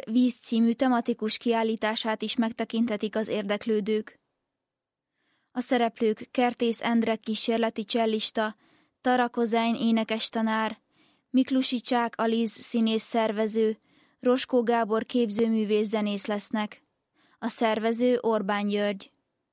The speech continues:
Bővebb információt a szentferencplébánia pont hu per utak kötőjel Betlehembe címen lehet találni.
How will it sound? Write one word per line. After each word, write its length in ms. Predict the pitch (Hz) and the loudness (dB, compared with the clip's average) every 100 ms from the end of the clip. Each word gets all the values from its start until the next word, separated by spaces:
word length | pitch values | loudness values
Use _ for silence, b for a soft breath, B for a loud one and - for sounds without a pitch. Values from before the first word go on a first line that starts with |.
| _ _ _ _ _ _ _ _ _ _ | _ _ _ _ _ _ _ _ _ _
Bővebb 400 | 262 262 262 240 | 0 2 2 2
információt 1000 | 240 233 233 226 226 220 - 233 220 220 - b | 0 2 2 2 0 -2 -2 0 0 -2 -8 b
a 80 | 233 | -8
szentferencplébánia 1300 | - 247 247 247 233 233 - 226 220 226 220 214 214 | -2 2 2 2 0 0 0 0 0 0 0 -2 -2
pont 320 | - 214 214 | -2 -2 -2
hu 240 | - 233 - b b - | 0 -2 -2 b b -2
per 160 | 226 - | -2 0
utak 380 | 240 240 233 | -2 0 -2
kötőjel 500 | - 220 233 233 226 | -2 -2 2 2 2
Betlehembe 600 | 214 247 247 240 226 208 | 0 -2 0 0 2 0
címen 460 | 220 - 226 220 208 | -2 -2 0 0 0
lehet 240 | 202 202 | -2 -4
találni. 640 | 202 202 202 196 202 202 | -4 -4 -2 -2 -4 -4